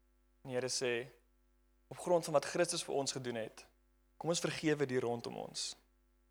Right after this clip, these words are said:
Maar kom ons, kom ons k-, kyk gou vinnig na daai teksvers, daai stuk in Lukas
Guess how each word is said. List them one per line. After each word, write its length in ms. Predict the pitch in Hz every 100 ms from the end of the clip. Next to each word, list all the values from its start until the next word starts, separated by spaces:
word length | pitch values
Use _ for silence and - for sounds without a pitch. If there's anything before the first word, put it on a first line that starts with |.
| _ _ _ _ _ _
Maar 100 | 139
kom 100 | 196
ons, 280 | 220 - -
kom 120 | 208
ons 200 | 233 -
k-, 200 | - -
kyk 180 | 220 202
gou 100 | 208
vinnig 240 | 226 214
na 100 | 190
daai 140 | 139 139
teksvers, 560 | 135 - 127 139 - -
daai 120 | 139
stuk 200 | 143 160
in 100 | 151
Lukas 500 | 139 131 131 - -